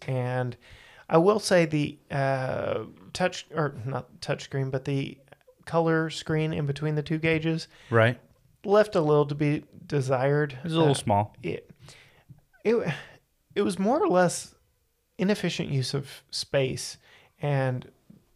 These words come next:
Speaker 1: layout of the screens in there. They could have organized it a whole lot better.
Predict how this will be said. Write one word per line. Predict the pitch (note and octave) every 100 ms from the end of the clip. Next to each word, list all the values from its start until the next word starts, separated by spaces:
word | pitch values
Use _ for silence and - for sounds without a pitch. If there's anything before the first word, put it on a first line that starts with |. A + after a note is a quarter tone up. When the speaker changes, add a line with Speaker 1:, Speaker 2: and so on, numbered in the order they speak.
| _ -
Speaker 1:
layout | C#3 D3 D3+ D3 C3 C#3
of | C#3+ C#3
the | D3+ A2
screens | - C#3 C3+ D3 D#3+
in | E3 E3
there. | E3+ E3+
They | E3 C#3+
could | F#3
have | F3 C#3+ - - - - _ _ _ _ -
organized | D3 D3 D3+ C#3+ D3 C#3+
it | D#3
a | C#3
whole | C3+ C#3
lot | C3+ C3+
better. | C3 B2+ C#3 C#3